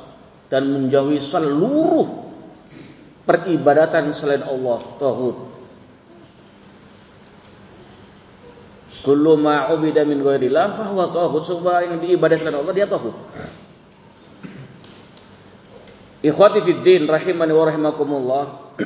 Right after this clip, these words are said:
<clears throat> Oleh karena itu, <clears throat> kesadaran kita, kesadaran kita akan kita ini sebagai manusia itu sangat penting.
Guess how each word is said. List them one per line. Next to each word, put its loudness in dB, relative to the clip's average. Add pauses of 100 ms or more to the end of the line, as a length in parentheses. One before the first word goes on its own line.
<clears throat> -10
Oleh 4
karena 2
itu, 4
<clears throat> -2 (2500)
kesadaran 6
kita, 0 (2250)
kesadaran 4
kita -2 (1400)
akan 2
kita 2
ini -2
sebagai 4
manusia 0
itu -4
sangat -8
penting. -8